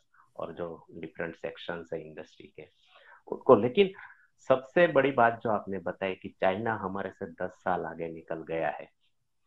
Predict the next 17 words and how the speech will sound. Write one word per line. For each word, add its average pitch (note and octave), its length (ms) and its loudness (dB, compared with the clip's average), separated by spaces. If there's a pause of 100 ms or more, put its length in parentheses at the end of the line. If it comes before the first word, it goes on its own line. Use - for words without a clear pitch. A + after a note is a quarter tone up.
(160)
यदि E3 260 8
हम, F3+ 440 4
अ, F#2+ 40 4
भारत G2 560 6
को D#3+ 120 6
ध्यान G#2 300 2
में A#2 140 -2
रखते G2+ 300 -4
हुए G#2+ 200 2
बताएं, F#2 460 -4 (140)
तो B2+ 280 -2 (200)
भारत G#2 440 8
की E3+ 240 -6
economy, A2+ 720 4 (360)
industry B2+ 640 4 (440)
पर - 280 8
अगले, C#3+ 440 2